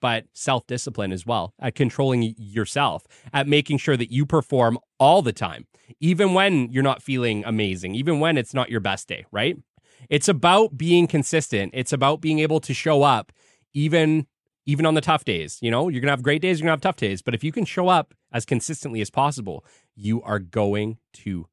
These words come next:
succeed. And then Ben had a second question, and Ben's second question was,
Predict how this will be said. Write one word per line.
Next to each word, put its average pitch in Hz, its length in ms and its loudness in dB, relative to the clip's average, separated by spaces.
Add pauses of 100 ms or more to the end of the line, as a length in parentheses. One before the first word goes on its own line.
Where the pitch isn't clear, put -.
(120)
succeed. - 560 -20 (640)
And 190 140 4
then 294 160 6
Ben 220 280 4
had 196 180 2
a 170 40 4
second 170 520 0
question, 98 580 -2
and 139 260 2
Ben's 262 320 2
second 214 440 -2
question 117 640 -2
was, 117 540 0